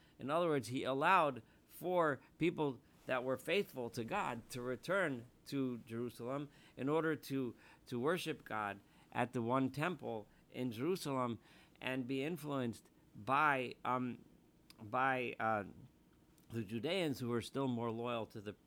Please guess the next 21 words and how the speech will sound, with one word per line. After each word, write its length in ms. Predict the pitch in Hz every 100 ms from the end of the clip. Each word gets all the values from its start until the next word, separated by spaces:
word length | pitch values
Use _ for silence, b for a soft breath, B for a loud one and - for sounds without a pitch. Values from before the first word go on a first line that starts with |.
| -
to, 180 | - 107 -
to 100 | 104
serving 420 | - 110 101 95
God. 240 | 87 82 - B B B B -
Now, 300 | 123 120 -
and, 260 | 117 120 110
and 160 | 120
this, 260 | 135 175 - B B B B - -
uh, 80 |
b-, 200 | 113 - - -
the, 240 | 123 127 117
the, 240 | 120 120 107 B B B -
in, 180 | 117 120
in, 240 | 120 117 -
in 200 | 117 113
the 100 | 117
rabbinic 600 | 117 117 107 123 226 175
literature, 440 | 139 135 120 127
it 100 | 117
is 120 | 107 -
stated 480 | - 214 160 117